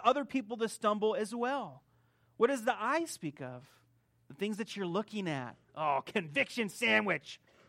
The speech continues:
I'm not doing anything bad with my hands. I'm not going anywhere bad, but you know what? Those dumb eyeballs always messing, messing with my head, messing me up.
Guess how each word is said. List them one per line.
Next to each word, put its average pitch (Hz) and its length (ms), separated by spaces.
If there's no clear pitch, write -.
I'm 254 100
not 226 240
doing 359 320
anything 202 500
bad 294 320
with 233 140
my 214 220
hands. 330 640
I'm 330 100
not 370 200
going 370 340
anywhere 254 380
bad, 302 480
but 240 140
you 226 100
know 262 140
what? 311 340
Those 202 240
dumb 302 240
eyeballs 180 1000
always 208 340
messing, 254 720
messing 285 360
with 277 160
my 262 240
head, 208 360
messing 247 420
me 254 180
up. 156 320